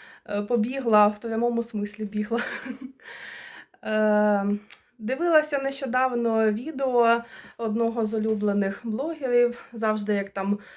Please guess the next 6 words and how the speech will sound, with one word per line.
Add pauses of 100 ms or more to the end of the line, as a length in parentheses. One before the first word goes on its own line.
(140)
мию
посуд,
щось
роблю, (160)
вмикаю, (1000)
е,